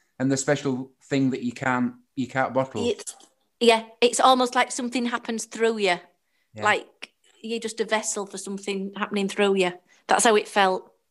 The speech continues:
Speaker 1: And just look, looking back on the timeline on a much less profound level, which came first, Gareth Malone or you?
Speaker 2: I, do you know something? I don't really know. I know that, um,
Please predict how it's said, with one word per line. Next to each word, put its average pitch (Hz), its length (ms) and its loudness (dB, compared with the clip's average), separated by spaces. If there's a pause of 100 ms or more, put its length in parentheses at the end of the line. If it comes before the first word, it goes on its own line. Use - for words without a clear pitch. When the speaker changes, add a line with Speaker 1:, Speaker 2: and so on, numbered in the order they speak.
(1160)
Speaker 1:
And 160 100 -2
just 147 120 -4
look, 208 280 -4
looking 202 380 0
back 190 380 2
on 175 120 0
the 175 60 -4
timeline 131 840 2
on 139 120 0
a 135 60 2
much 170 280 -2
less 151 200 0
profound 143 560 0
level, 110 480 -2 (960)
which 165 240 -2
came 170 200 2
first, 160 440 4
Gareth 143 320 2
Malone 143 320 4
or 120 120 2
you? 123 340 0 (840)
Speaker 2:
I, - 280 6 (140)
do - 80 6
you 370 60 10
know 370 160 10
something? 302 420 4
I 262 60 2
don't 277 340 2
really 269 300 0
know. 208 400 2 (220)
I 233 100 -2
know 262 340 -2
that, 240 220 -6 (120)
um, 233 380 -6